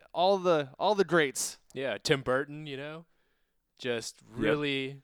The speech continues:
Speaker 2: solid filmmakers.
Speaker 1: M. Night Shyamalan, um,
Speaker 3: And Elizabeth Banks.
Speaker 1: Elizabeth Banks.
Speaker 2: <laughs> She's a one seed,
Speaker 3: <laughs> Yeah.
Speaker 2: you know, weighted one seed.
Speaker 3: Uh.
Speaker 2: Just kidding. We don't have any of those
Speaker 1: <laughs> Yeah.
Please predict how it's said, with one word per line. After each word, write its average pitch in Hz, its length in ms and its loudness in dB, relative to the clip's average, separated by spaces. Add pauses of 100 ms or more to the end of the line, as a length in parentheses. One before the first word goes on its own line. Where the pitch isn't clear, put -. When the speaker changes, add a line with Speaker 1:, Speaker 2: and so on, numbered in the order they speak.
(140)
Speaker 2:
solid 113 1000 0 (260)
filmmakers. 98 840 -10 (160)
Speaker 1:
M. 160 160 -2
Night 175 200 -4
Shyamalan, 170 760 -2 (380)
um, 135 600 -6
Speaker 3:
And 110 180 -6 (320)
Elizabeth 123 580 2
Banks. - 600 2
Speaker 1:
Elizabeth 170 600 0
Banks. 170 440 10 (240)
Speaker 2:
<laughs> - 220 -16
She's 214 180 2
a 190 60 6
one 165 220 4
seed, 131 360 -2 (440)
Speaker 3:
<laughs> - 360 -8
Yeah. 151 80 2
Speaker 2:
you 107 120 -6
know, 131 260 0 (1200)
weighted 135 280 0
one 117 220 -6
seed. 104 380 -12 (200)
Speaker 3:
Uh. 87 400 -6
Speaker 2:
Just 151 300 2
kidding. 110 500 -4
We 143 100 -4
don't 139 100 -2
have 120 160 -2
any 120 160 -2
of 107 40 -8
those 107 460 -6
Speaker 1:
<laughs> 151 100 -20
Yeah. 165 320 0